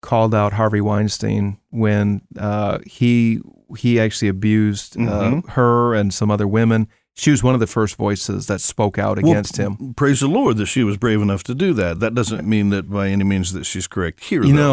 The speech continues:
Speaker 1: know, not at all.
Speaker 2: Yeah.
Speaker 1: Not at all. And, uh, but it was, it was fascinating. So this tweet by her created a controversy. A lot, it's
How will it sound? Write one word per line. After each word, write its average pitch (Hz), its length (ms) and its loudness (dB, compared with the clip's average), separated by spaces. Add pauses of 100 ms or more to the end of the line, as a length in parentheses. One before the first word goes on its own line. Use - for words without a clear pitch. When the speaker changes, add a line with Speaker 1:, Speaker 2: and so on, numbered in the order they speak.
Speaker 1:
know, 113 80 2
not 117 200 2
at 107 80 0
all. 104 140 2
Speaker 2:
Yeah. 71 200 -2 (120)
Speaker 1:
Not 113 220 2
at 101 80 -2
all. 76 460 -4
And, 104 440 -2
uh, 69 440 -4 (140)
but 123 140 0
it 143 140 2
was, 151 300 2
it 131 160 4
was 107 100 -6
fascinating. 104 540 0
So - 200 0
this 107 380 2
tweet 120 400 0
by 101 180 -2
her 101 500 -4 (140)
created 104 400 0
a 98 80 -4
controversy. 101 760 -6
A 104 60 -2
lot, 104 240 -6
it's 110 260 -6